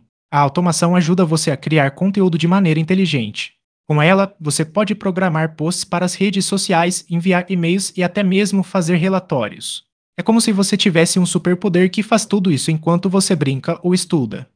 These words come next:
Aqui estão algumas maneiras que a automação facilita a sua vida.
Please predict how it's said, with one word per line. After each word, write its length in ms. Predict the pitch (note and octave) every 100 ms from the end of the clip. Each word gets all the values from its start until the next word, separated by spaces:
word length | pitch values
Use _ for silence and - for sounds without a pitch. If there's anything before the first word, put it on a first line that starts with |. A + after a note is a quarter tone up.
| _ _
Aqui 260 | - A#2 C3
estão 260 | D3+ F3+ F3
algumas 400 | D3+ E3+ F#3 E3
maneiras 440 | C#3+ C#3+ E3+ D#3+
que 120 | -
a 40 | E3+
automação 500 | E3 F#3 F#3 G3 F#3+
facilita 500 | G#3+ G3+ F#3 F3+ D#3+
a 40 |
sua 200 | - G3
vida. 420 | C3 C#3 A2+ A2+